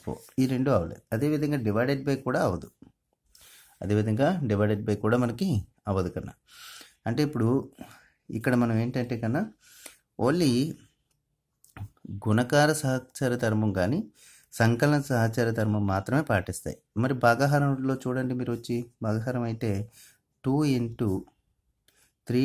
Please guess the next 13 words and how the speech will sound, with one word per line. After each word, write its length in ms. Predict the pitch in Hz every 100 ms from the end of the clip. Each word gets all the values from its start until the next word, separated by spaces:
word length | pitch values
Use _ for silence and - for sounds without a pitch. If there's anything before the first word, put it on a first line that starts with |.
| 139
డివైడ్, 280 | 120 110 107 -
సారీ, 200 | 104 90 -
టూ 100 | 127 147 143
డివైడెడ్ 380 | 113 117 117 113 117
బై 100 | 101 98 -
త్రీ 100 | 123 135 127
డివైడెడ్ 340 | 110 107 101 101
బై 80 | 92
ఫోర్, 280 | - 104 123 143 _ _ _ _ _ - - _ _ _ _ _ _ _ _ _ -
టూ 100 | 135 147
డివైడెడ్ 340 | 127 120 120 117
బై 140 | 117 98 104 113 _ _ -
త్రీ 140 | 107